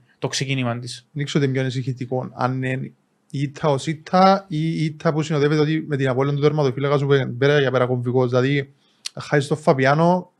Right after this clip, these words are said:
Speaker 2: δεν να κρυφκούμαστε. Ο Φαβιάνο έδωκε πάρα πολλές φορές τρίποντα στην Ομονιά.
Speaker 1: Είπαμε το και ξανά στο προηγούμενο επεισόδιο ότι όποτε χτυπά ο Φαβιάνο είναι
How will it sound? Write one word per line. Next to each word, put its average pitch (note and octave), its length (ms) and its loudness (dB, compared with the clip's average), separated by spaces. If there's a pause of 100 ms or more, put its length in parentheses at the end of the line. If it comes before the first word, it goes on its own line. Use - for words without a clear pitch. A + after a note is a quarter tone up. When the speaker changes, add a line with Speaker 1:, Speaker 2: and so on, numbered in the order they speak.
Speaker 2:
δεν D3+ 180 -8
να D3+ 80 -2
κρυφκούμαστε. B2+ 560 -4
Ο D#3+ 80 2
Φαβιάνο D3 440 4
έδωκε D#3+ 400 0 (560)
πάρα D#3 180 10
πολλές C#3 240 4
φορές C#3 260 0
τρίποντα B2+ 340 2
στην B2 180 -4
Ομονιά. B2 520 0 (140)
Speaker 1:
Είπαμε C#3 200 0
το C#3+ 80 0
και E3 80 -2
ξανά C3+ 280 -2
στο C#3+ 100 -6
προηγούμενο D3 320 0
επεισόδιο C3+ 340 -2
ότι D3+ 360 -4
όποτε D3 300 0
χτυπά C3+ 320 -4
ο C#3+ 60 2
Φαβιάνο C#3 520 -2
είναι D#3+ 460 -4